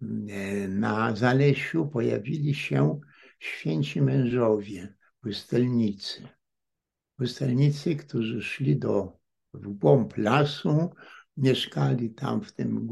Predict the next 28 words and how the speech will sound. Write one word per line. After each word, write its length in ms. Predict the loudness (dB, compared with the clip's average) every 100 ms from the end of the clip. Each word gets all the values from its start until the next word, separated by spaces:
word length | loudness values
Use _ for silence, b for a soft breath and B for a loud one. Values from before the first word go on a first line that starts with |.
| -6
w 100 | -6
tej 220 | -4 -2 2
głębi 480 | 4 4 4 2
lasu, 500 | 2 2 2 -4 -2
żyli, 460 | -2 -2 -2 -2 -4 B B B _
żyli 420 | -6 0 2 2
z 120 | 0 -4
pomocy, 640 | -2 2 4 4 2 -4
którą 420 | -4 -8 -6 -4
im 140 | -2 -2
przynosili 760 | -4 -2 -2 -2 -4 -4 -4
tam 260 | -6 -6 -4
ludzie, 420 | 0 0 2 0
którzy 380 | -2 -2 0 0
do 180 | 2 2
nich, 320 | 2 0 -4 b b b b _ _ _ -6 -6 -4
em, 880 | -4 -2 0 2 0 0 0 0 0
em, 540 | -2 -2 -2 -2 -4 -8 _ _ -10 -10 -10 -10 -8 -8 -8 -10 -10
wierzący, 760 | -8 0 0 2 0 0 0 -2
wierni 720 | -4 0 4 6 6 6 4 4
im, 140 | 2
prawda, 440 | 0 -2 -2 -2
przybywali. 1040 | -4 -6 -6 -2 0 2 4 6 6 4 B B B B B _ _ _ _ _ -4
I 100 | -2
połowa, 600 | 2 6 8 8 6 2
co 220 | 2 2
najmniej 540 | 4 4 4 4 2
połowa, 760 | -2 -6 -4 -4 -6 -6 -6 -8